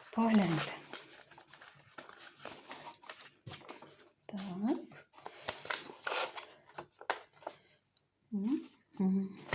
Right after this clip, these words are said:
Ось так. І ось так. А для того, щоб коробочка трималася,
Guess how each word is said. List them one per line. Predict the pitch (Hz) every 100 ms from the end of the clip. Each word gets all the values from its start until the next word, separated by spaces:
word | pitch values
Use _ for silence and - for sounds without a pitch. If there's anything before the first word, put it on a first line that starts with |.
| - - - - - - - - - - - - - -
Ось | 185 170 175 - -
так. | - 170 208 370 494 523 - - - - - - - - - - - - - - - - - -
І | 175 -
ось | 202 226 349 392 - -
так. | 180 165 170 170 170 - - - - - - - - - - - - - - - _ _ - - - - -
А | 190 175
для | 175 170
того, | 147 180 220 196 165
щоб | - 151
коробочка | - 170 180 180 147 - 151
трималася, | - 160 156 156 185 269 302 247 -